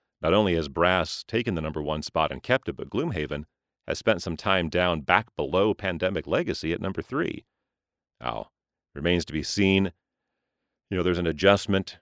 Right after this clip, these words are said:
at the first of the month that Board Game Geek makes when they run through whatever algorithm they have. Uh, they are able at that point to remove some of the dummy, not the dummy votes, but the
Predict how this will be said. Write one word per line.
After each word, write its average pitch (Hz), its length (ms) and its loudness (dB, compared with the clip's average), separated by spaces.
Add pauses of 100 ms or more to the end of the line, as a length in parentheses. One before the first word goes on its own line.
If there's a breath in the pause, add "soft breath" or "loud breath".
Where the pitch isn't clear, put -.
at - 60 -20
the - 60 -20
first 98 300 -4
of 87 60 -8
the 73 80 -6
month 82 260 0
that 85 80 -8
Board 80 260 -2
Game 82 240 -4
Geek 80 280 -8
makes 80 320 -6
when 76 80 -8
they 69 100 -10
run 73 300 -6
through 80 260 -6
whatever 73 480 -4
algorithm 80 560 0
they 73 140 -6
have. 73 440 -8 (800)
Uh, - 300 -18 (140)
they 76 160 -4
are 73 80 -2
able 71 260 -4
at 69 80 -6
that 80 240 0
point 82 300 -4
to 78 120 -8
remove 85 720 0
some 87 220 -2
of 73 120 -6
the 67 100 -8
dummy, 90 440 -2 (280)
not 107 120 0
the - 60 -2
dummy 101 260 2
votes, 80 280 0
but - 260 -4
the 64 280 -6